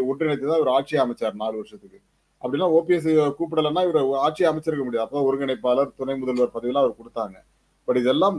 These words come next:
நடந்த பிறகும், அஹ், அந்த நான்கு ஆண்டு காலம் அவர் ஆட்சியில் இல்ல எடப்பாடி அவர்கள்னா கண்டிப்பா ஓ பி எஸ் இல்லாமல் அவரால் ஆட்சி அமைச்சிருக்கவே முடியாது. அந்த நன்றி விசுவாசம் இல்லாமல் ஆட்சி முடிந்தவுடன் துணை எதிர்க்கட்சி தலைவர் பதவி கொடுக்கறதுக்காக போட்டி, எதிர்க்கட்சி த-, தலைவருக்கான போட்டி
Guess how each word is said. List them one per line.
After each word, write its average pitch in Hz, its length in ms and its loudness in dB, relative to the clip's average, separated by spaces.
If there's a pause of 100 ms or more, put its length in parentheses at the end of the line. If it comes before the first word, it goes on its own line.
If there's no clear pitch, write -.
நடந்த 165 380 0
பிறகும், 117 480 -2 (600)
அஹ், 135 320 2
அந்த 160 320 0 (300)
நான்கு 175 380 2
ஆண்டு 170 240 4
காலம் 180 280 4
அவர் 151 160 6
ஆட்சியில் 156 280 4
இல்ல 147 220 4
எடப்பாடி 143 360 2
அவர்கள்னா 135 380 -2
கண்டிப்பா 139 420 -2
ஓ 139 140 2
பி 156 140 -2
எஸ் 147 120 -6
இல்லாமல் 139 360 0
அவரால் 139 240 2
ஆட்சி 135 220 0
அமைச்சிருக்கவே 131 400 -4
முடியாது. 110 340 -8 (800)
அந்த 151 180 0
நன்றி 156 260 4
விசுவாசம் 147 440 2
இல்லாமல் 131 280 0
ஆட்சி 156 300 2
முடிந்தவுடன் 139 600 -2
துணை 143 200 -2 (180)
எதிர்க்கட்சி 131 380 0
தலைவர் 123 300 2
பதவி 123 200 0
கொடுக்கறதுக்காக 120 500 0
போட்டி, 120 300 -4
எதிர்க்கட்சி 123 360 -4
த-, 123 180 0
தலைவருக்கான 117 400 -2
போட்டி 113 360 -8